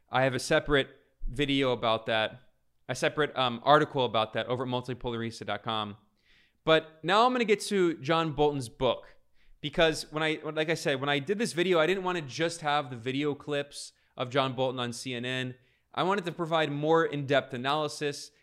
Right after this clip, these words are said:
and not be superficial. So I, <laughs>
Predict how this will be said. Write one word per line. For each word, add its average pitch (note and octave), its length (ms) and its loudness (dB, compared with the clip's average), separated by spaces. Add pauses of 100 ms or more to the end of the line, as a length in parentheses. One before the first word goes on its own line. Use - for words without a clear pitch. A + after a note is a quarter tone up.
and C3+ 140 -6
not C#3+ 200 0
be C3+ 220 -2
superficial. B2 800 -6 (260)
So - 560 0
I, D#3 460 4 (680)
<laughs> D3+ 280 -2